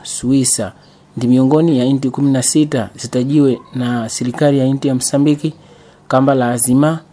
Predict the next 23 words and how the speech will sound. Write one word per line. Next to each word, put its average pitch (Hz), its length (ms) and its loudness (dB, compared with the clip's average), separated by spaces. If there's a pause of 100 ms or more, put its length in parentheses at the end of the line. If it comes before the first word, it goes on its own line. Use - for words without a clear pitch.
(140)
kuikala 135 440 0
suku 131 340 -2
kumi 139 200 2
na 127 160 2
nne 147 320 2 (460)
ngati 131 360 2
ya 113 340 -2 (160)
kusakula 123 460 0
kinga. 107 480 -6 (560)
Munu 190 200 4
mwingine 156 720 2
engile 131 480 2
mwinti 135 340 2
ya 123 80 2
Msambiki 156 800 -2
kwa 113 120 -4
kutumila 143 580 0 (540)
frontiera 131 520 2
ya 123 140 4
Mashipanda, 123 800 0 (240)
provinsi 131 460 0
ya 123 100 2
Manika, 127 540 2